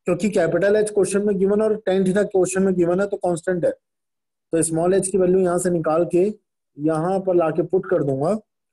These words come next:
और डीवी by डीआर निकालूंगा, ये डीवी by d small r।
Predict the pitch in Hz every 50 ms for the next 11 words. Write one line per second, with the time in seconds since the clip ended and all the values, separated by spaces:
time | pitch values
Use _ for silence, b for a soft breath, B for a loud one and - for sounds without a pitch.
0 | _ _ _ _ _ _ - 147 165 190 175 160 143 131 175 175 180 180 180 196
1 | 220 233 214 190 196 185 185 196 214 226 226 196 170 156 185 196 208 208 220 -
2 | - 165 170 180 185 185 180 175 156 165 139 135 139 139 139 139 131 123 107 -
3 | _ _ _ _ _ _ _ _ _ _ _ _ _ _ _ _ _ _ _ _
4 | _ _ _ _ _ _ _ _ 127 127 123 107 95 - _ _ _ _ _ _
5 | _ _ _ _ _ _ _ _ _ _ 147 151 156 175 190 175 185 185 190 190
6 | 165 147 165 170 180 185 196 208 151 143 - - 147 143 147 139 120 104 104